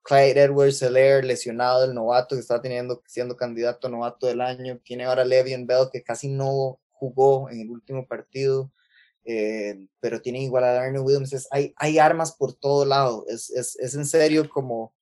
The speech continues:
daga tras daga tras daga tras daga. Kansas City puede destruir a cualquier equipo de cualquier manera y ese va a ser el reto de, de, de las defensivas. Creo que si las defensivas no salen a dar la cara,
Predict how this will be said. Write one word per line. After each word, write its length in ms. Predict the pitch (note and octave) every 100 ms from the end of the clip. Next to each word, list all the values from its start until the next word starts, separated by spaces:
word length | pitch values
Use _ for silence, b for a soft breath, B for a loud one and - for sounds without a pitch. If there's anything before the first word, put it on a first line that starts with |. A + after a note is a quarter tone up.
| _ _ _ _
daga 440 | - C3 D#3 D#3 D#3
tras 240 | C3+ A#2+
daga 320 | A#2+ C#3+ D3
tras 180 | C#3+ B2
daga 280 | A#2 C3 C#3
tras 180 | B2+ A#2+
daga. 340 | C3 B2+ A#2
Kansas 320 | - B2+ C#3+
City 240 | C#3 D3 C#3+
puede 480 | C#3 C#3 C#3+ B2+ - _
destruir 680 | B2+ A#2+ - A#2+ A#2+ C3 C#3
a 80 |
cualquier 400 | C#3 B2 - B2+
equipo 320 | B2+ C3 C#3 C3
de 60 |
cualquier 240 | B2 A#2 B2+
manera 420 | C3 C#3 D3 C#3
y 120 | B2+
ese 160 | A#2+ C#3
va 80 | C3+
a 60 |
ser 160 | C3+ C#3+
el 180 | C#3+ B2
reto 340 | C#3 C#3 C#3
de, 260 | A#2+ G#2+ - _ _ _ _ _
de, 480 | C3 A#2+ A#2 A2 -
de 140 | A2+ B2
las 140 | A#2
defensivas. 600 | A#2+ A#2 A#2 E3 D#3+ B2+
Creo 160 | D3+ D3
que 80 | B2
si 100 | A#2+
las 120 | A#2
defensivas 520 | A#2+ A#2+ A2+ C#3+ D#3+
no 300 | D#3+ D#3+ D#3
salen 480 | C#3+ D#3 D3 C3 A2
a 60 | A2
dar 140 | A#2+
la 140 | C#3
cara, 460 | C#3 C#3 C#3+ D#3+ D#3